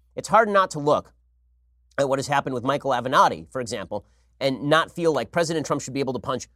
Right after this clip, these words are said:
whomever he pleases in the media and among Democrats. Michael Avenatti was arrested yesterday. He was charged again by the feds. This time he was charged with forging Stormy Daniels' signature to steal three hundred thousand dollars from her. So it turns out that President Trump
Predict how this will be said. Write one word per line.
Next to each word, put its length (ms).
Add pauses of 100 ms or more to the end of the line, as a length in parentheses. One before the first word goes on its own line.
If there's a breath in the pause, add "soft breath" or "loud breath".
(140)
whomever 580 (240)
he 100
pleases 560 (200)
in 100
the 80
media 460 (180)
and 140
among 180
Democrats. 600 (400)
Michael 220
Avenatti 500 (220)
was 340 (440)
arrested 600
yesterday. 400
He 60
was 80
charged 320
again 480 (320)
by 140
the 80
feds. 420 (100)
This 220
time 220
he 100
was 120
charged 280
with 100
forging 420
Stormy 440
Daniels' 580
signature 460
to 120
steal 320
three 280
hundred 320
thousand 260
dollars 300
from 180
her. 120
So 100
it 60
turns 220
out 100
that 100
President 340
Trump 220